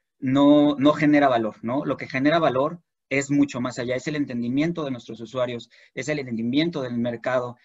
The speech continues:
el entendimiento de los lat-, de los datos, el entendimiento de nuestro negocio y nuestro entorno, y, a-, y sumado a eso,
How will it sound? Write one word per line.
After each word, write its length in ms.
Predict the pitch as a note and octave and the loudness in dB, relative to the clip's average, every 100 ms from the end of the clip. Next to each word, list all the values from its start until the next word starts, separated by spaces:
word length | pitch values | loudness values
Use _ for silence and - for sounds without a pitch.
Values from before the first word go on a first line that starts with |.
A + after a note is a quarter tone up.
| - | -12
el 100 | A#2+ | -6
entendimiento 720 | A#2 A#2 A#2 B2 D3+ E3 C#3+ | -4 -4 -4 -2 -2 -2 -6
de 80 | B2+ | -8
los 160 | A#2+ B2 | -8 -6
lat-, 220 | B2+ - - | -6 -8 -10
de 380 | A2+ A#2 A#2 A#2+ | -6 -6 -6 -6
los 160 | A#2 | -2
datos, 420 | C3 C3+ B2+ A#2 - _ _ | 0 -2 -4 -14 -16 _ _
el 140 | A#2+ | -6
entendimiento 720 | B2 B2 A#2+ B2+ C#3+ E3+ E3+ C#3 | -6 -4 -4 -2 0 0 -2 -6
de 80 | |
nuestro 320 | B2 A#2 - B2 | -6 -12 -10 -10
negocio 380 | A#2+ C3 C3+ | -4 -4 -4
y 40 | C3+ | -10
nuestro 220 | A#2+ A2+ | -10 -10
entorno, 480 | A#2 C3+ C#3 C#3+ - _ _ _ _ | -6 -4 -4 -6 -10 _ _ _ _
y, 180 | C#3 C3 | -2 2
a-, 200 | C3 - | 2 0
y 100 | C#3 | -8
sumado 460 | A#2+ C#3 C#3+ D#3+ D#3+ | -6 -2 0 0 2
a 80 | D#3 | 0
eso, 260 | D#3 C3+ | 0 -4